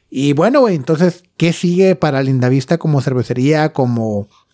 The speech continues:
como todo este gremio de, de proyectos? ¿Qué, qué es lo que sigue, güey?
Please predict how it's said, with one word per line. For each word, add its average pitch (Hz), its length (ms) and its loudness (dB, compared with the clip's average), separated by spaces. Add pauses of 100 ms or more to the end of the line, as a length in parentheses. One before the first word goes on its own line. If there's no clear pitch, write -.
como 123 200 -2
todo 143 280 0
este 143 360 0
gremio 135 440 2
de, 110 380 -4
de 113 100 -8
proyectos? 131 840 -4 (480)
¿Qué, 120 720 -6 (1120)
qué 147 100 -2
es 147 60 2
lo 156 120 0
que 120 80 -8
sigue, 117 320 -4
güey? 98 120 -16